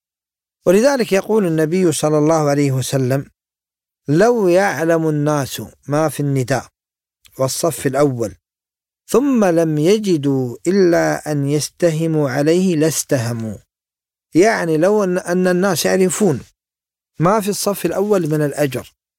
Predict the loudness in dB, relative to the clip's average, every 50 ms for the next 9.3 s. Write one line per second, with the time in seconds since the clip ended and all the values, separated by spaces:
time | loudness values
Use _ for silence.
0 | _ _ _ _ _ _ _ _ _ _ _ _ -2 0 0 2 2 2 2 2
1 | 2 2 2 2 0 -2 -4 -4 -2 0 2 2 2 2 0 2 2 2 2 2
2 | 2 0 0 2 0 0 0 0 -2 -2 0 0 2 2 2 0 0 -2 -4 -6
3 | -8 -6 -4 -2 -2 0 0 0 0 -2 -4 -6 -6 -4 -4 -4 -4 -2 -2 0
4 | 0 0 2 2 2 2 2 0 0 2 2 2 2 0 -2 -6 -8 -10 -6 -4
5 | -2 -2 -2 -2 -4 -8 -12 -8 -6 -6 -6 -4 0 0 2 2 2 0 0 0
6 | -2 -2 -2 -6 -12 -20 -16 -14 -14 -10 -6 -6 -6 -4 -2 0 0 0 0 0
7 | -2 -2 -4 -8 _ _ _ _ _ _ _ _ -2 0 0 0 0 0 0 0
8 | 0 0 -2 -6 -8 -6 -2 -2 -2 0 -2 -4 -4 -4 -4 -2 0 0 0 0
9 | 0 0 0 -2 -4 -8